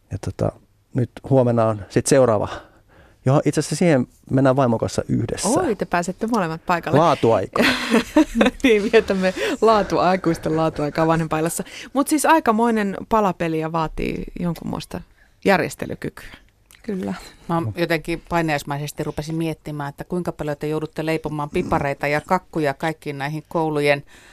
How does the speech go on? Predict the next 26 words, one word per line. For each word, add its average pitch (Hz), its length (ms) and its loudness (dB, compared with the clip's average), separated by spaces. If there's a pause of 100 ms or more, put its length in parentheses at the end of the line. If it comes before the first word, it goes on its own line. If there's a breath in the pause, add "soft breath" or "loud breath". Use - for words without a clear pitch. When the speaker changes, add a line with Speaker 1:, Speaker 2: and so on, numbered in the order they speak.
(200 loud breath)
Speaker 4:
harrastuskerhoihin 160 1160 4
ja 151 140 4
väli-, 165 340 2 (240)
mitä 170 320 2
nää 147 160 2
on, 196 100 4
nää - 100 4
Speaker 2:
Koulujen 170 140 4
Speaker 4:
iltapäiväkerhot 170 800 6
ja 165 80 6
Speaker 2:
myyjäisiin. 180 80 2
Speaker 4:
myyjäiset 156 680 4
ja, 175 400 0
ja 190 360 -2 (260)
keräykset 165 580 2
ja 165 120 -2
muut 170 300 -2
sellaiset. - 640 -12 (1500 soft breath)
Kuis 147 160 -6
tuttua 139 420 -10
se 131 180 -4
on? 131 160 -4 (460 soft breath)
Speaker 3:
En 185 180 0
oo 180 60 -2
ikinä 185 360 -2
leiponut. 214 420 0